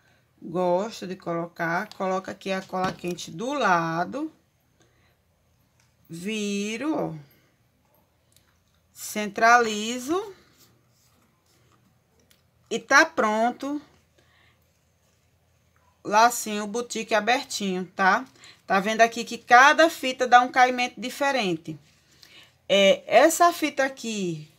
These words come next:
ela é progresso, gorgurão para laços, e o cetim também é progresso, tá?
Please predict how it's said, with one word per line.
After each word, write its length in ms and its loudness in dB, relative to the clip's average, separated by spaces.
ela 460 6
é 340 6
progresso, 960 4
gorgurão 480 -2
para 300 2
laços, 640 2
e 40 -8
o 80 -8
cetim 440 -4
também 520 -2
é 40 -2
progresso, 800 -2
tá? 440 -4